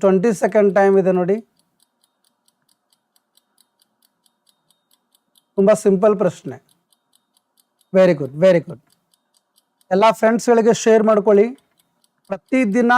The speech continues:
ಒಂಬತ್ತು ಗಂಟೆಗೆ ರಾತ್ರಿ ಈ ಥರ ಫ್ರೀ ಕ್ಲಾಸ್ ಇರುತ್ತೆ. ಪ್ರತಿದಿನ.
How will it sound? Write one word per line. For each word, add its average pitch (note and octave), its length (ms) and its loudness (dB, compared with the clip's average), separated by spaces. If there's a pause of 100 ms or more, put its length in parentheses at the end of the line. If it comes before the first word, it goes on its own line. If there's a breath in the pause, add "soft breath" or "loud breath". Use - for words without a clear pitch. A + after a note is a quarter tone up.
(140)
ಒಂಬತ್ತು G#3 420 0
ಗಂಟೆಗೆ A3 380 0
ರಾತ್ರಿ G#3 420 0
ಈ G#3 40 -2
ಥರ A3 200 -2
ಫ್ರೀ G3+ 240 -2
ಕ್ಲಾಸ್ F3+ 280 -2
ಇರುತ್ತೆ. C3 300 -14 (680)
ಪ್ರತಿದಿನ. F#3+ 500 -4